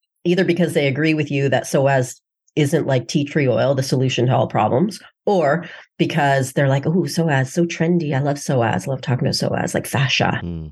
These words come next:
Speaker 1: Um, so that's why kind of it makes me cringy. Um, but what I'm gonna talk about in that course is really about the anatomy. I think that soas is one of those muscles that we, we poorly learnt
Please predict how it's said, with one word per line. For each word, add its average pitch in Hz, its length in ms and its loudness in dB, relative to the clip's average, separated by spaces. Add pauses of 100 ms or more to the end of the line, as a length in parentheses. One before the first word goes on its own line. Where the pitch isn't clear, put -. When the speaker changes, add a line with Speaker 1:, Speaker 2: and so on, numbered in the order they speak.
Speaker 1:
Um, 190 280 0
so 185 120 -2
that's 226 220 -2
why 170 120 0
kind 160 200 0
of 147 80 2
it 139 80 0
makes 139 220 -2
me 117 100 0
cringy. 131 460 0 (880)
Um, 190 580 0 (300)
but - 320 -2
what 185 180 2
I'm 247 140 0
gonna 214 160 0
talk - 320 0
about 143 400 0
in 202 220 2
that 143 180 0
course - 400 0 (720)
is 220 180 0
really 247 220 0
about 233 180 0
the 175 120 2
anatomy. 147 460 0
I 139 60 -2
think 214 240 -2
that 185 260 0 (440)
soas 208 400 0
is 170 120 -2
one 147 220 2
of 170 120 0
those 147 300 0 (160)
muscles 143 520 0
that 127 340 2 (320)
we, 170 220 0 (160)
we 147 400 0 (360)
poorly 214 440 2
learnt 143 400 0